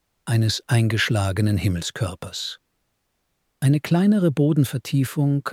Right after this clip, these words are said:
wurde zunächst als Krater interpretiert, was sich jedoch nicht bestätigte. Die Suche nach mikroskopisch kleinen staubförmigen Überresten oder chemischen und isotopischen Besonderheiten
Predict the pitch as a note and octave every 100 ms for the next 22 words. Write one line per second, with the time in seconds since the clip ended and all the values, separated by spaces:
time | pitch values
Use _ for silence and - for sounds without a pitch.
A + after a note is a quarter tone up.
0 | - A#2 A#2 A#2 - A#2 A2+ A#2+ - -
1 | A2+ - - A#2+ G#2+ - A2+ A2 G2 G2
2 | G#2 - - F2+ - - _ _ _ _
3 | _ _ _ _ _ A#2+ G2+ - G#2 -
4 | G2+ G#2+ - G#2+ - A2+ - A2+ A2 G#2
5 | - - - _ _ _ _ _ _ _
6 | _ _ _ _ A#2+ G#2+ B2 F3 - F3+
7 | D#3 C3+ - B2+ B2 - A2 - - D3+
8 | - C#3 B2 - - A#2+ B2 B2+ B2+ A#2+
9 | - B2 C3 - C3 A2+ A2+ G#2 G#2+ B3+
10 | C#3+ D#3 C#3 C3 C3 - - D3+ D3+ D#3
11 | A2 G2 - B2 C3+ C3+ - C#3 A2 A2+
12 | G#2 G2+ - D3 - D#3+ F3+ C#3 B2+ C#3
13 | D#3 B2 C#3+ - D3+